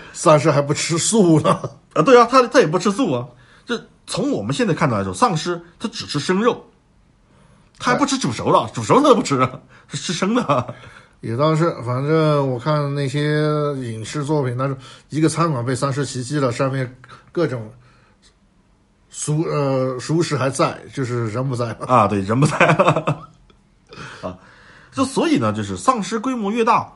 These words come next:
Speaker 2: 他们死得越快，因为他们没有生产能力，他只会到处游荡去找吃的。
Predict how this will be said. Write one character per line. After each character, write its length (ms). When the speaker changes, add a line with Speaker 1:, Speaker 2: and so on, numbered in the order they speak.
Speaker 2:
他 120
们 100
死 140
得 60
越 120
快， 320
因 120
为 60
他 120
们 120
没 100
有 140
生 240
产 180
能 160
力， 160
他 100
只 220
会 160
到 200
处 200
游 160
荡 240
去 120
找 180
吃 200
的。 100